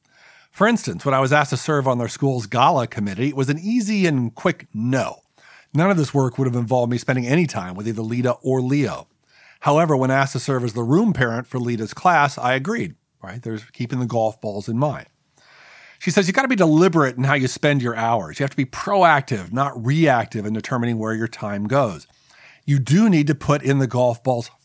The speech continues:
first and commit to that time, regardless of whether you're in the mood or sand washes in. It's about what's fun and meaningful to you, what brings you joy." Now, something that she doesn't talk about, that in one of my group conversations about this, somebody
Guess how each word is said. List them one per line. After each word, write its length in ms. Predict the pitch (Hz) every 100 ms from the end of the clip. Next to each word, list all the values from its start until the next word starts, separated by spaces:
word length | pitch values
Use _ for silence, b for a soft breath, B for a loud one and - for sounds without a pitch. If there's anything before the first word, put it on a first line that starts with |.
| -
first 440 | 233 175 - -
and 160 | 131 123
commit 400 | - 131 180 196
to 120 | 156
that 240 | 131 113
time, 360 | - 95 80 95 b b b b
regardless 640 | 151 135 165 226 147 131
of 60 | 135
whether 180 | 139 131
you're 100 | 131
in 80 |
the 80 | 120
mood 400 | 113 123 131 160
or 160 | 147 117
sand 460 | - - 135 143
washes 560 | 123 117 123 123 127 120
in. 300 | 156 95 69 b b b b b
It's 80 |
about 240 | 120 143 147
what's 160 | 135
fun 380 | - - 151 170
and 220 | 135 123
meaningful 400 | 120 131 139 143
to 200 | 131 -
you, 200 | 208 247
what 120 | 135 104
brings 360 | 127 131 127
you 100 | 131
joy." 480 | 117 127 196 110 76 _ b b b b -
Now, 260 | 170 160 -
something 480 | - 262 - 196
that 140 | 165 131
she 120 | 147
doesn't 280 | 175 240 277
talk 220 | 131 113
about, 360 | 104 107 113 151 b b b
that 180 | 143 135
in 160 | 131 123
one 160 | 135
of 80 | 139
my 120 | 123
group 280 | 113 120 139
conversations 560 | 135 131 117 131 117 113
about 300 | 110 110 -
this, 180 | 117 110
somebody 520 | - 135 123 117